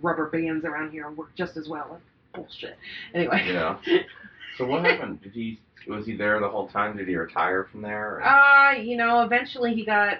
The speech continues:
Speaker 1: he got laid off and actually called me, seeing if I could get,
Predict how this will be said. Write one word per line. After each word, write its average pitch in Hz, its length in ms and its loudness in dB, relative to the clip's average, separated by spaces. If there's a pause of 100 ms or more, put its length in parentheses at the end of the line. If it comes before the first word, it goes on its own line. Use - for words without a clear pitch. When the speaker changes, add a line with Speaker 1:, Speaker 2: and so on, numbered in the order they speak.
Speaker 1:
he 208 200 -8
got 185 220 -2
laid 165 160 -2
off 147 300 -2 (840)
and 160 160 0
actually 160 480 -2
called 156 340 -4
me, 160 420 -2 (100)
seeing 156 200 -4
if 151 160 -6
I - 60 -2
could 156 180 -10
get, 147 220 -8